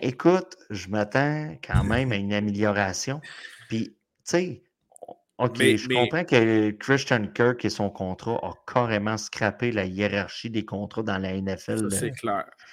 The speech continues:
Speaker 1: mais, tu sais, Evan Engram était, avait besoin d'un nouveau départ.
Speaker 2: Ouais.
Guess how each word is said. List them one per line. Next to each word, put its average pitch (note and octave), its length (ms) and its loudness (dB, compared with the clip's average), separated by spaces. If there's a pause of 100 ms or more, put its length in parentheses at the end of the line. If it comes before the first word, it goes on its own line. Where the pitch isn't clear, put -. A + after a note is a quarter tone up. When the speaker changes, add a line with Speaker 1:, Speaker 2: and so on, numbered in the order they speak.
(440)
Speaker 1:
mais, G#2+ 280 0
tu - 60 -6
sais, D3+ 200 4
Evan C3 320 2
Engram A#2 480 0
était, A2 540 -2 (680)
avait A#2 300 6
besoin C3 360 6
d'un C3 140 4
nouveau A#2+ 300 0
départ. A2+ 640 0 (240)
Speaker 2:
Ouais. A#2+ 180 -4